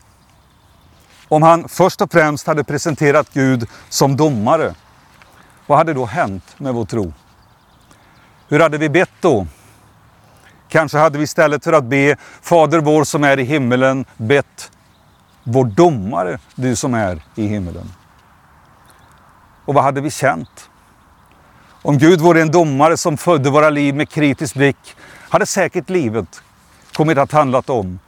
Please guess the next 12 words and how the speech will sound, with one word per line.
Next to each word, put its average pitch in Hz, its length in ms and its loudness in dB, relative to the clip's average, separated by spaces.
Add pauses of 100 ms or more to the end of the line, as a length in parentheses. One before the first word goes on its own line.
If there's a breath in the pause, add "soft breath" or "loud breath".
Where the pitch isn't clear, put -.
(260 loud breath)
att 131 140 -2
försöka 135 680 2 (220)
vara 143 160 2
bra 143 360 2
nog 117 400 -2 (320 loud breath)
för - 140 -4
denne 123 240 0
domare. 113 580 -2 (1080 soft breath)
Och 110 180 -4
vem 202 180 2
av 113 220 0
oss - 280 -14